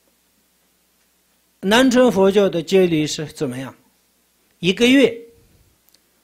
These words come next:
三个月、一年、三年、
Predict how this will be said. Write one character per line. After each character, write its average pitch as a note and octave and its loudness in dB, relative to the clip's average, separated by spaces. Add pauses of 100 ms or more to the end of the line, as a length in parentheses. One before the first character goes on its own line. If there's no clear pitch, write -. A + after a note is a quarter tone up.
(140)
三 C4 0
个 G#3 2
月、 D3 -6 (180)
一 C4 2
年、 F3 0
三 B3 -4
年、 C#3 -6